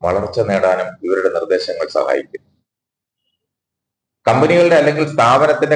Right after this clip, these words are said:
ഘടന പഠിച്ച ശേഷം വിവിധ ബിസിനസ് മോഡലുകളെ വിശകലനം ചെയ്യുക, മാർക്കറ്റ് ട്രെൻഡ് അറിയുക, കമ്പനിയുടെ പ്രകടനം മനസ്സിലാക്കുക, ഇവയ്ക്ക് ആവശ്യമായ ഡാറ്റ ശ-, ശേഖരിക്കുക,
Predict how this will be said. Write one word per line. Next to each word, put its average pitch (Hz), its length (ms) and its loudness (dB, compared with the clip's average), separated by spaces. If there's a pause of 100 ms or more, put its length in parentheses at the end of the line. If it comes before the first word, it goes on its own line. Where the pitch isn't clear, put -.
(160)
ഘടന 131 220 2
പഠിച്ച 127 360 -2
ശേഷം 123 300 0
വിവിധ 123 320 0
ബിസിനസ് 143 420 -4
മോഡലുകളെ 120 480 4
വിശകലനം 127 500 0
ചെയ്യുക, 87 580 -2 (520)
മാർക്കറ്റ് 123 680 0
ട്രെൻഡ് 117 500 0
അറിയുക, 92 680 0
കമ്പനിയുടെ 123 360 2
പ്രകടനം 120 500 0
മനസ്സിലാക്കുക, 104 640 0
ഇവയ്ക്ക് 98 380 -2
ആവശ്യമായ 104 520 0
ഡാറ്റ 92 360 0
ശ-, - 240 -10 (400)
ശേഖരിക്കുക, 98 600 2